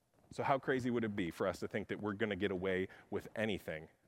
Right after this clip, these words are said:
when God saw everything that we did as our substance was being formed together in our mother's womb, in the darkest and most hidden of places? But then as David's thinking about this,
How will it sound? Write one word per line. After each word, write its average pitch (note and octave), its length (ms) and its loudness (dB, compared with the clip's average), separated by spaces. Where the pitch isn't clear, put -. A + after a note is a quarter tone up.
when G#2 180 -4
God G2+ 280 2
saw G#2 220 -2
everything C3 440 2
that G#2 100 -4
we A2 140 0
did F2 320 -2
as G2 140 -2
our F#2+ 100 -2
substance G2+ 600 -6
was G2 120 -4
being F#2 220 -4
formed F#2+ 320 -4
together E2+ 380 0
in E2 80 -4
our E2 80 -2
mother's D#2+ 360 -6
womb, - 200 -18
in G2+ 60 -8
the G2 80 0
darkest G#2 520 -2
and G2+ 80 -6
most F2+ 200 -6
hidden F2 260 -6
of - 140 -12
places? - 500 -14
But G#2+ 80 -4
then B2+ 120 4
as G#2+ 120 2
David's A#2 260 6
thinking C3 320 2
about - 300 2
this, G#2+ 260 2